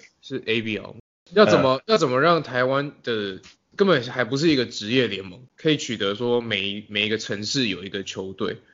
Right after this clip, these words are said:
Speaker 1: 我觉得这样，这样才是，才是办法吧。就是因为我觉得只要是人都会对自己生活城市有一个，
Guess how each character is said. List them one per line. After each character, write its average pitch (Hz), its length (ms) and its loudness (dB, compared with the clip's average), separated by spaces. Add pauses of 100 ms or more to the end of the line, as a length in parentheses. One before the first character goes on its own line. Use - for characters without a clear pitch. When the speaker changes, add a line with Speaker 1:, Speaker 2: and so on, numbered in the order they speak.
(160)
Speaker 1:
我 123 100 -2
觉 123 60 4
得 135 80 4
这 165 80 6
样， 170 240 4
这 170 100 -4
样 147 100 0
才 113 200 -4
是， 120 220 -4 (120)
才 110 160 -8
是 110 120 -4
办 107 240 -4
法 - 100 -12
吧。 107 200 -18
就 156 120 2
是 170 260 4 (180)
因 233 140 6
为 262 80 8
我 160 160 4
觉 156 180 6
得 196 80 0 (200)
只 147 80 0
要 160 120 6
是 226 140 2
人 131 260 4
都 165 120 6
会 190 100 6
对 185 240 2
自 190 160 -6
己 104 300 -4
生 156 280 0
活 113 200 2
城 107 260 -6
市 127 220 0
有 98 180 -4
一 101 60 -8
个， 98 380 -8